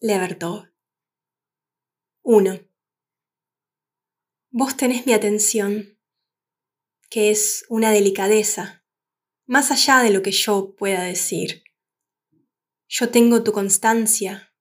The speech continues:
hacia algo más allá de mí misma. La fuerza de tu compromiso nos recarga. Vivimos de ese empuje,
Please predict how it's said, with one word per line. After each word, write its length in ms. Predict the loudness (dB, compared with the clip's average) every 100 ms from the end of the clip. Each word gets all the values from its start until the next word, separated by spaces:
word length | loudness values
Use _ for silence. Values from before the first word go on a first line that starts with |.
| _ _
hacia 320 | -8 -4 2 4
algo 240 | 4 4
más 240 | 0 -2
allá 360 | -2 -2 0 0
de 100 | 0
mí 180 | 2 2
misma. 560 | 0 -4 -12 -12 -16 _ _ _ _ _ _ _ _ _
La 140 | -12 -8
fuerza 880 | 0 2 2 0 -2 -2 -8 -12 -12
de 80 |
tu 140 | -6 -4
compromiso 1000 | -4 -6 -4 -2 0 0 -2 -6 -10 -14
nos 180 | -12 -8
recarga. 720 | -6 0 0 2 -4 -8 _ _ _ _ _ _ _
Vivimos 680 | -6 0 4 4 2 0 -4
de 140 | -6
ese 240 | -4 -4 -4
empuje, 720 | -4 -2 -2 -2 -8 -10 _